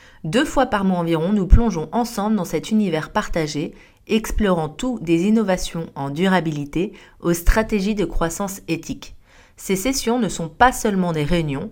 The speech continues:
elles sont des incubateurs d'idées où les expériences sont partagées, les succès célébrés et les échecs analysés avec bienveillance. Chaque participant,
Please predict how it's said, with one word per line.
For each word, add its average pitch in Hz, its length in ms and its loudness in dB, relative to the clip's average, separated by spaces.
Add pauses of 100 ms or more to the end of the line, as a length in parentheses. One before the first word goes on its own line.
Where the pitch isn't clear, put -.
(260)
elles 196 180 -2
sont 240 160 -2
des 196 240 4
incubateurs 226 560 2
d'idées 170 460 0
où 185 100 -2
les 175 300 2
expériences 190 560 0
sont 151 140 -4
partagées, 151 680 0 (300)
les 175 100 0
succès 196 480 -2
célébrés 165 640 2 (260)
et 170 140 2
les 175 240 2
échecs 190 480 -2
analysés 208 720 2
avec 151 320 -2
bienveillance. 156 760 -2 (680)
Chaque 330 280 4
participant, 233 840 4